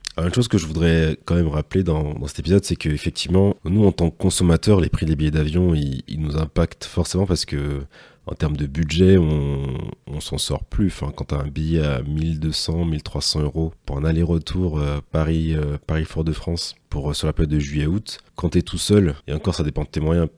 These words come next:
tu peux le faire, mais tu vas, ça va te saigner. Imagine, t'as une famille, vous êtes deux parents, deux, trois enfants, ça,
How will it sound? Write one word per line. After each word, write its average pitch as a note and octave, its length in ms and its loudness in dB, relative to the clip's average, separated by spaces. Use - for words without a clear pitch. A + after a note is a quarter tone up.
tu - 100 -12
peux - 140 -2
le F2 80 4
faire, F#2+ 300 0
mais C#3+ 80 -2
tu - 180 -10
vas, C2 520 -6
ça - 140 -8
va C#2 120 -4
te - 80 -12
saigner. E2 440 -2
Imagine, D#2 300 2
t'as E2 140 0
une D2 80 -2
famille, F#2 400 2
vous C#2+ 200 -2
êtes D2 140 -4
deux D#2 140 -2
parents, E2+ 480 0
deux, D#2 180 -4
trois D2+ 300 -4
enfants, G2 280 -4
ça, - 140 -10